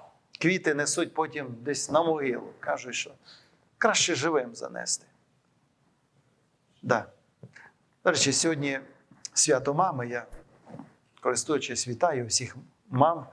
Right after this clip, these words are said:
з святом. І хай Бог благословить, це теж непроста місія. От, але, е, служителів поважати також потрібно. І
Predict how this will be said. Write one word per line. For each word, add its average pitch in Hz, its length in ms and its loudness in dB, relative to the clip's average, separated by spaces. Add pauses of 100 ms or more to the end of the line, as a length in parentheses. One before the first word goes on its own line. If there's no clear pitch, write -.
(680)
з - 180 0
святом. 160 520 -2 (360)
І 120 340 -2 (400)
хай 135 140 0
Бог 135 200 0
благословить, 156 600 -2
це 127 200 -6
теж 165 260 -4
непроста 139 520 -4
місія. 143 560 -2 (1600)
От, 143 460 2
але, 185 400 2
е, 139 680 -6
служителів 190 800 0
поважати 151 520 -2
також 147 360 -6
потрібно. - 640 -14
І 143 260 0